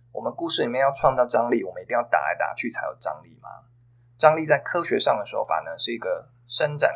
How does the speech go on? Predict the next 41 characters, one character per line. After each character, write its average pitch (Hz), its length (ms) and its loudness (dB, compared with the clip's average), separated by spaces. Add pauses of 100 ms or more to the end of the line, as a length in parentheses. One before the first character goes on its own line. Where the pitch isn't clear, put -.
拉 131 180 8
长 - 240 -8
的 - 80 -20
弦 - 320 -6
的 110 80 -12
两 - 220 -10
端 - 280 -2
彼 - 140 -20
此 - 160 -18
产 - 240 -12
生 240 180 -6
相 - 380 4
对 123 220 6
作 123 200 -4
用 117 160 -4
力 117 60 -8
与 95 300 -12
反 - 160 -2
作 101 160 -12
用 92 160 -8
力， 82 120 -20
就 82 140 -16
是 80 140 -20
张 80 280 -6
力。 - 160 -20 (360)
OK， 127 420 2
讲 87 160 -2
得 85 80 -8
非 135 180 0
常 - 200 -6
的 85 60 -18
复 101 200 -14
杂， - 320 -4
但 107 140 -2
是， - 260 -6 (560)
呃， 78 280 -6
到 127 180 8
底 - 120 -20
怎 117 120 -10
么 101 80 -8
样， 95 280 -2